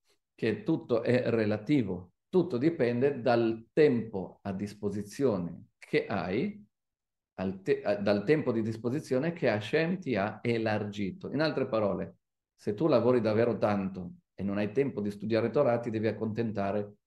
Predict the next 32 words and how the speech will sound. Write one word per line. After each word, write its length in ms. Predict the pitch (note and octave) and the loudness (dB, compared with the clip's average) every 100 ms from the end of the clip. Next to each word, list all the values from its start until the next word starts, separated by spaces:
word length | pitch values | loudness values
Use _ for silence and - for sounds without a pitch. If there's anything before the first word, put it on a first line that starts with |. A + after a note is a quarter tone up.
| - | -12
di 120 | G#2 | -8
qualche 320 | A2+ A2 A2 | 0 0 0
minuto, 720 | G#2+ A2+ A#2 A2 G#2 G2 - - | 0 0 -2 0 -2 -2 -12 -8
<clears throat> 220 | C3 A2 | 0 0
di 120 | G#2 | 2
qualche 300 | A#2+ A#2 A#2 | 2 2 2
decina 360 | G#2+ G#2+ B2+ A#2 | -2 -2 0 0
di 100 | G#2+ | 0
minuti 280 | A2 A2 | 0 -2
la 100 | A2 | 0
mattina 420 | G#2 G2+ G2+ G#2 F#2+ | 0 0 -2 -2 0
e 60 | |
la 120 | F#2+ | -2
sera. 300 | F#2+ F2 F2 G2+ _ _ _ _ | -4 -8 -10 -12 _ _ _ _
Ma 100 | G2+ | -8
se 160 | G#2+ G#2+ | -6 -2
tu 160 | D3 | 4
hai 500 | C#3 B2 B2+ A#2+ A2 | 6 8 8 6 2
tanto 460 | A2 A2+ A2+ A2 G2+ | -2 -2 0 -2 -2
tempo 320 | A2 G#2+ G2+ | 0 0 0
a 40 | |
disposizione, 1000 | G2 F#2+ G2+ F#2+ F#2+ - F2+ D2+ F#2 D3 _ _ _ _ _ _ _ _ G2 | -2 -2 -4 -4 -4 -4 -6 -6 -10 -12 _ _ _ _ _ _ _ _ -2
allora 220 | G#2 C3 | 2 4
devi 280 | A2 G#2 G#2+ | 2 0 -2
adeguare 1000 | A2 A#2+ A2+ G#2 A#2+ D3 B2 G#2 F2+ - - | 0 2 4 6 6 6 6 2 -2 -6 -6
il 240 | A2+ A2 | -4 -2
tempo 400 | A2 A#2 G2 G2 | 0 2 2 -4
che 140 | F#2 F#2+ | -2 -2
Hashem 360 | - A#2+ G#2 | 0 0 0
ti 180 | G2+ G#2+ | -2 2
ha 240 | A#2 A#2+ - | 4 2 0
elargito 920 | G#2+ A#2+ D3+ G#2+ G2+ F#2+ B2+ F3+ | 0 2 0 -2 -4 -2 -4 -4